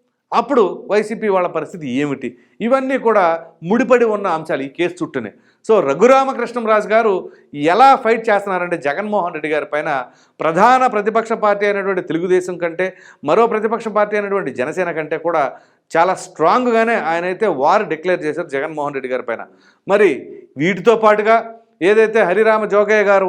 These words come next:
ఉన్నారో, మాజీ మినిస్టర్ ఆయన, ఆయన మరి ఈ, ఆ, ఒక పిటిషన్ కూడా దాఖలు చేశారు. మరి దానికి సంబంధించిన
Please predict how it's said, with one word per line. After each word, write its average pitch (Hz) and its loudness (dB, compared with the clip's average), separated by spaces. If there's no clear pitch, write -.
ఉన్నారో, 190 0
మాజీ 180 0
మినిస్టర్ 180 -2
ఆయన, 117 -6
ఆయన 277 4
మరి 196 4
ఈ, 208 -2
ఆ, 175 4
ఒక 170 0
పిటిషన్ 220 0
కూడా 196 -2
దాఖలు 185 0
చేశారు. 147 -6
మరి 170 0
దానికి 196 2
సంబంధించిన 214 -4